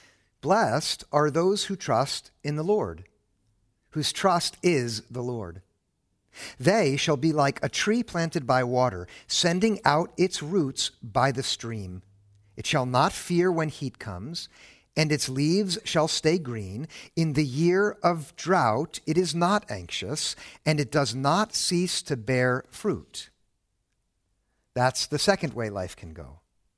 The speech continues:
According to Jeremiah, it's either a tree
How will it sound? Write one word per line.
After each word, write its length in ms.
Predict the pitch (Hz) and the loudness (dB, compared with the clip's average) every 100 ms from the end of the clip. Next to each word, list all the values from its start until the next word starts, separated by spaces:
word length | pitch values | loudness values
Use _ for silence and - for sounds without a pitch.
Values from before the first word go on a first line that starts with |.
| _ _ _ _ _ _ _ _ _ | _ _ _ _ _ _ _ _ _
According 400 | - - 143 165 | -14 -4 0 0
to 100 | 165 | 0
Jeremiah, 680 | 151 170 190 151 110 120 180 - _ _ _ _ _ | 0 2 4 2 2 2 0 -4 _ _ _ _ _
it's 200 | - 151 - | -4 -2 0
either 560 | 190 214 135 101 160 - _ _ _ - | 2 2 0 -2 -6 -12 _ _ _ -2
a 80 | |
tree 720 | 143 - - 175 175 208 226 | 0 0 0 2 4 2 0